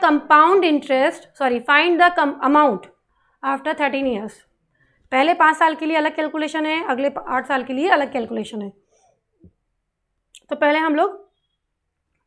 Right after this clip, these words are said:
पहले वाले का समझते हैं। कंपाउंडिंग हो रही है, इसका मतलब कैपिटल आर और कैपिटल टी तो हमें दे रखा है, रेट क्या दे रखी है, सिक्स परसेंट। टाइम क्या दे रखा है आपको, फाइव ईयर्स।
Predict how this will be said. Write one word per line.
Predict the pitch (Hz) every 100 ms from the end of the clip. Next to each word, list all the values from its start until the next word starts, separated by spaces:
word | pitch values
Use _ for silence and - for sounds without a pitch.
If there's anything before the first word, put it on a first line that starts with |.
| -
पहले | 277 311
वाले | 311 320
का | 302
समझते | 294 254 -
हैं। | 269 202 196 _ _ _ _ _ _ _ _ -
कंपाउंडिंग | 294 302 330 349 392 392
हो | 339
रही | 359
है, | 359
इसका | 359 339
मतलब | 349 349
कैपिटल | 330 294 320 349
आर | 330 349
और | 349
कैपिटल | 339 302 311 330
टी | 330
तो | 339
हमें | 330
दे | 330 320
रखा | 302 262
है, | 185 - _ _ _ _ _ _ _ _ 262
रेट | 311 339
क्या | 381
दे | 370
रखी | 370 359
है, | 403
सिक्स | 392 330
परसेंट। | - 311 320 285 262 - _ _ _ -
टाइम | 302 349
क्या | 370
दे | 359
रखा | 359 359 370
है |
आपको, | 349 359 370
फाइव | 359 285 277 285
ईयर्स। | 277 262 254